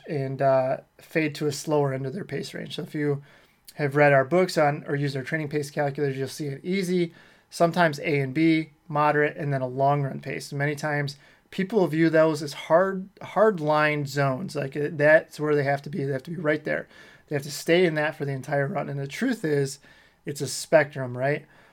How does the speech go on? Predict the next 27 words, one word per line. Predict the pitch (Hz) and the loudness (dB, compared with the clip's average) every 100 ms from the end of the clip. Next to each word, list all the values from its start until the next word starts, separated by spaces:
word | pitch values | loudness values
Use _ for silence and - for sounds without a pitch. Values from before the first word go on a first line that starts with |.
| _ _ - | _ _ -6
It's, | 156 139 - | -2 -2 -6
for | - 151 | -6 -4
beginners, | 147 151 170 185 175 | -2 0 2 2 2
they | 151 | 2
may | 143 | 2
start | 139 - 139 | 0 0 2
out | 139 139 | 4 2
at | 135 | -2
the | |
slower | 127 - 139 135 | -10 -4 -2 -2
end | 131 | -4
of | 131 135 | -4 -2
easy | 185 190 | -2 -4
pace | 185 165 151 | -4 -4 -4
range | 156 151 147 147 | -4 -2 -4 -6
and | 151 143 | -6 -4
put | 175 | -2
their | 170 | -2
focus | 147 143 143 135 | -2 -2 -2 -4
on | 143 | -4
just | 151 160 | -2 -2
being | 180 156 | -2 0
able | 151 143 | 0 0
to | 208 | -2
cover | - 143 139 | -4 -4 -4
the | 135 | -4
distance. | 180 180 165 151 | -2 -2 -4 -8